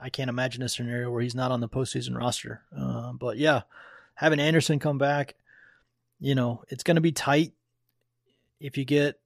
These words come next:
you know, if he's, if he gets two or three outings in Gwinnett this week, that means he's got one week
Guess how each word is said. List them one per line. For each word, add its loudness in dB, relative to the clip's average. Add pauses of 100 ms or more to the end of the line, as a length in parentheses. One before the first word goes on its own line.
you -8
know, -2
if -10
he's, -4
if -14
he -6
gets -2 (340)
two 4
or 6
three 2
outings 2
in -4
Gwinnett 0
this -2
week, 0
that -4
means -4
he's -6
got 0
one 2
week -2